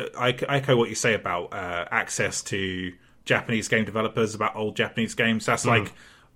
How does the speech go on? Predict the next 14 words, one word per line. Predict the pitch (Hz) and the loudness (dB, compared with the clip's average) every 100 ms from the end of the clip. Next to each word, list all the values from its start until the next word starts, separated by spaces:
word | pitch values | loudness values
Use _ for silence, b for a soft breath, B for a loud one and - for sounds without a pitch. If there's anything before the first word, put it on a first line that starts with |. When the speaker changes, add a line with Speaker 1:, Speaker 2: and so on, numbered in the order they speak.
| 117 | 4
Speaker 1:
that | 131 110 | 6 6
stuff's | - 127 131 | 4 0 2
more | 113 | 0
valuable | 95 104 101 104 | 2 2 2 -2
to | - | -4
me | |
than | 104 107 | -2 -2
anything | 101 110 | -4 -2
else | 110 117 - - | -2 0 -4 -8
because | - 113 107 | -10 -4 -4
it's | 95 | 0
so | - 104 | 2 2
Speaker 2:
Yeah. | |
Speaker 1:
elusive. | 101 123 - 160 165 - | 2 -4 -2 -2 -4 -12